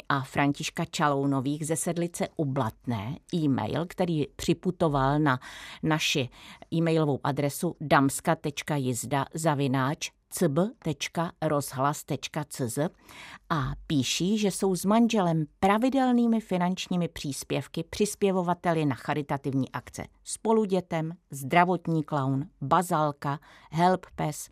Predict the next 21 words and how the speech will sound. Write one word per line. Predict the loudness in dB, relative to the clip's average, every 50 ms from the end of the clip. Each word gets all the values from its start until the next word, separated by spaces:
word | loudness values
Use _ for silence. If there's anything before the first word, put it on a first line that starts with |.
| _ -20 -20 _ _ -4
Loutky | 0 0 0 0 0 -2 -2 0
v | 2
nemocnici. | 2 2 2 2 0 0 -2 -2 -2 -2 -4 -8 -10 -10 -10 -18 -20 -14 -4 0
Několikrát | 0 0 2 2 0 0 0 -2 -2 -2 -2 0
ročně, | 0 0 0 0 0 0 0 0
píše | 0 -2 -6 -4 -2 -2 -4 0
paní | 0 2 2 2 2
Jana, | 2 2 2 0 -2
přispíváme | -2 -4 -4 -4 -4 -4 -4 -4 -2 0 0 2 2 2 2 2 2
menšími | 2 2 2 0 -2 -4 -4 -2 -2 -2
částkami | 0 0 2 2 2 2 0 -2 -2 0 0 0
těmto | 0 -2 0 0 0 -2 -4
organizacím | -6 -6 -6 -2 -2 0 0 0 0 -2 -4 -8 -6 -8 -6 -6 -6 -4 -2
a | -2
má | 0 0 0 -2
to | -2 -6
smysl. | -8 -4 -2 -2 -2 -2 -4 -8 -10 -10 -14 -20 -20 -20 -20 -20 -20 -12 -4 -2
Už | 0 0 2 0
jen | 0 0 0 0
pro | 0 0 -2 0
pocit, | 2 0 0 0 0 -2 -4 -4 -4